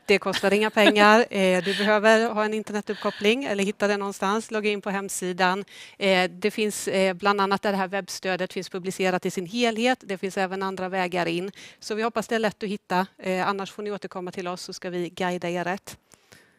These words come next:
Speaker 2: Det låter som att alla kan testa det här, helt enkelt.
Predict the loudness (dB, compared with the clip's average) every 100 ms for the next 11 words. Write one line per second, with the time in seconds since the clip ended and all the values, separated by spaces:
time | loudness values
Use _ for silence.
0 | _ _ _ -2 2 2 2 0 0 4
1 | 6 8 6 4 -4 -6 -2 0 0 -2
2 | _ -4 -2 -2 -4 -6 -6